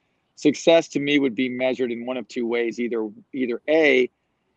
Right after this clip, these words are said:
uh, which I thought might be the longer play and could be, um,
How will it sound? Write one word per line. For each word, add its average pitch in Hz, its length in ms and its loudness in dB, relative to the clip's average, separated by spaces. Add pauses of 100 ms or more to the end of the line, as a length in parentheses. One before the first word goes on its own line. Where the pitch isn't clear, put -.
(180)
uh, 131 120 0
which 123 180 0
I 135 100 4
thought 135 300 2
might 131 220 0
be 131 100 -2
the 120 100 -6
longer 123 320 -4
play 131 600 -2
and 120 160 -12
could 113 180 -12
be, 120 340 -2
um, 113 400 -6